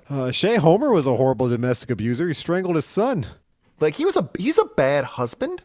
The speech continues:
Speaker 2: He's a bad father.
Speaker 1: I just read somewhere that, like, the creators of that show were like, "We'll never not have Homer strangle his son."
Speaker 2: And, and then they, yeah, they said that that was, I guess there was some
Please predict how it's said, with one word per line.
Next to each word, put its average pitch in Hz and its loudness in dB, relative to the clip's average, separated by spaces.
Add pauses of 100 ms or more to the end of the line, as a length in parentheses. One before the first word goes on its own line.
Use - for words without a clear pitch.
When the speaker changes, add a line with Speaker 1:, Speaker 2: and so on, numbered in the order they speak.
(260)
Speaker 2:
He's 156 2
a - 2
bad 110 -4
father. 98 -4
Speaker 1:
I 160 4
just 226 4
read 147 4
somewhere 131 2
that, 127 2
like, 123 0
the 131 0
creators 139 0
of 127 0
that 117 0
show 127 0
were 123 0
like, 113 -2
"We'll 123 0
never 120 -2 (100)
not 113 -2
have 107 -2
Homer 104 -4
strangle 98 -6
his 92 -8
son." 92 -10
Speaker 2:
And, 143 -2
and 156 -2
then 160 0
they, 156 0 (200)
yeah, 135 0
they 135 -2
said 143 0
that 131 0
that 123 -2
was, 120 -8
I 127 -2
guess 147 -2
there 143 0
was 131 -4
some 123 -6